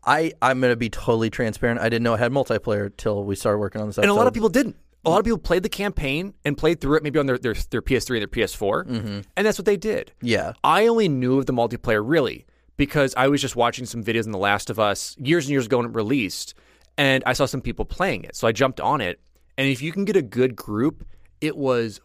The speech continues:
Speaker 2: fun.
Speaker 1: It seems like, yeah, if, it seems like it's definitely different than what's popular.
Speaker 2: Mm-hmm,
Speaker 1: It's
Speaker 2: mm-hmm.
Speaker 1: tactical. You have to work together as a team.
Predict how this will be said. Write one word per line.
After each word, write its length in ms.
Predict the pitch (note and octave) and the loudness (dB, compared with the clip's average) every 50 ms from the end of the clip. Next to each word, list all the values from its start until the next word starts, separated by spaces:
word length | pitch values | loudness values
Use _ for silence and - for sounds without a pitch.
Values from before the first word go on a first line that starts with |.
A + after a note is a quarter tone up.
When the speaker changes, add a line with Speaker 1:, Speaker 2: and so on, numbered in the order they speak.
| _ - | _ -20
Speaker 2:
fun. 600 | - - - - - - B2 A#2+ G#2 E2 C2+ - - - - | -20 -20 -20 -4 0 2 2 4 2 0 -4 -8 -10 -2 0
Speaker 1:
It 160 | - E3 D#3+ - | 2 2 2 0
seems 400 | - - - A3 A#3+ B3 G3 G3+ | -4 -2 0 2 2 2 2 0
like, 160 | G#3 D3+ G3+ | 0 2 4
yeah, 160 | A#3 G#3+ C#3 | 4 4 4
if, 160 | A#2 B2+ C3+ | 2 0 0
it 260 | D#3 - E3+ E3 D3+ | 0 0 -2 -2 -2
seems 300 | - - - G3 F#3 D#3+ | -4 -6 -4 -4 -2 -2
like 100 | D#3+ C3+ | -4 -4
it's 240 | B2+ - C#3+ C3 - | -2 0 -2 -2 -2
definitely 400 | - A#2+ A2 C#3+ D#3 - G3 D#3+ A#2 | -2 -2 -2 0 0 0 -2 -4 -2
different 420 | - - A2 A2+ - D3 D3 - | 0 0 0 0 0 -2 -2 0
than 100 | C#3 A#2+ | 0 0
what's 160 | A2+ G#2+ - | 0 0 0
popular. 480 | - C3 C3 C3+ C3 C#3 D3 C#3+ C#3+ C#3+ | 0 0 0 2 2 2 2 2 2 2
Speaker 2:
Mm-hmm, 100 | - B2 | 0 -2
Speaker 1:
It's 160 | A#2+ B2+ A2+ | -4 -6 -4
Speaker 2:
mm-hmm. 100 | A#2+ C3 | -2 0
Speaker 1:
tactical. 360 | B2+ B2 C3+ B2+ C3 C3 C3+ | 2 2 0 0 0 0 0
You 80 | C3 D3 | 2 2
have 80 | D#3 | 0
to 80 | D#3 F3 | 0 0
work 220 | D3+ E3 F3 D#3 | 0 0 -2 -2
together 360 | - D#3 B2+ C3+ E3 D#3+ D3+ D3 | -2 -2 0 2 2 2 2 2
as 200 | D3 D#3 D#3 C#3 | 0 -2 -2 -2
a 60 | A#2 | -4
team. 440 | - - D#3 D#3+ C3+ G#2+ A2 - | -6 -6 -6 -4 -4 -6 -8 -12